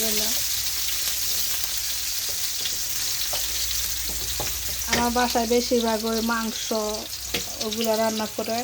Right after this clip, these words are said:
তো সবজিটা কম পড়ে, তো বটবড়িটা ভাজিটা বেশ মোটামুটি চলে। আর অন্য সবজি কম হয়, টমেটো তরকারি রান্না করি, এটা আমাদের জন্য।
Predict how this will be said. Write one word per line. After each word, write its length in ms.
তো 80
সবজিটা 420
কম 140
পড়ে, 240
তো 60
বটবড়িটা 500
ভাজিটা 400
বেশ 180
মোটামুটি 460
চলে। 280
আর 140
অন্য 120
সবজি 320
কম 180
হয়, 200
টমেটো 340
তরকারি 320
রান্না 340
করি, 280
এটা 140
আমাদের 400
জন্য। 220